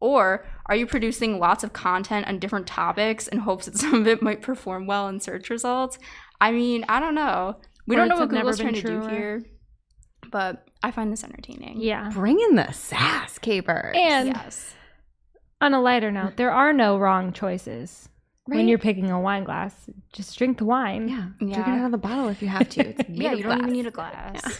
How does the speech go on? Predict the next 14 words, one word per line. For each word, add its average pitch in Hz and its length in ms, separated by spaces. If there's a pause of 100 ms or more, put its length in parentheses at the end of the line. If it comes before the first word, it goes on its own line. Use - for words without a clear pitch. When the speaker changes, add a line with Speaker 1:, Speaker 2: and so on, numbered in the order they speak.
(760)
Speaker 3:
Or 285 120
a - 60 (440)
plastic - 440
cup. - 200 (1600)
Speaking 190 360
of 165 120
true 160 220
things, 170 380
first 254 320
up 220 160
in 196 100
social 190 300
this 185 200
week, 190 180